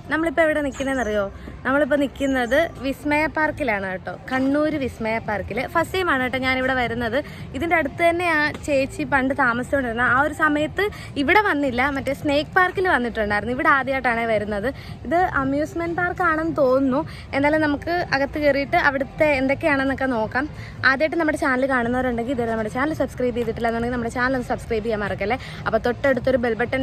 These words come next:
വരും, അത് ക്ലിക്ക് ചെയ്യുമ്പോൾ all എന്നൊരു ഓപ്ഷൻ വരും. അതും കൂടെ ക്ലിക്ക് ചെയ്താൽ മാത്രമേ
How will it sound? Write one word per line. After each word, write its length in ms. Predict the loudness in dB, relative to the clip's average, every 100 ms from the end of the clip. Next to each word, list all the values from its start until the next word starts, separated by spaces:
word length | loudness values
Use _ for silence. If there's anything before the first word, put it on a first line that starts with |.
| 0
വരും, 140 | 0 2 2
അത് 100 | 2
ക്ലിക്ക് 220 | 0 0 0
ചെയ്യുമ്പോൾ 300 | 4 2 2 -4 -12 0 6
all 180 | 8 6
എന്നൊരു 220 | 4 4 2
ഓപ്ഷൻ 260 | 2 0 2
വരും. 180 | 0 0 2
അതും 140 | 2 4
കൂടെ 120 | 2
ക്ലിക്ക് 200 | 2 2 4
ചെയ്താൽ 200 | 4 4
മാത്രമേ 280 | 2 2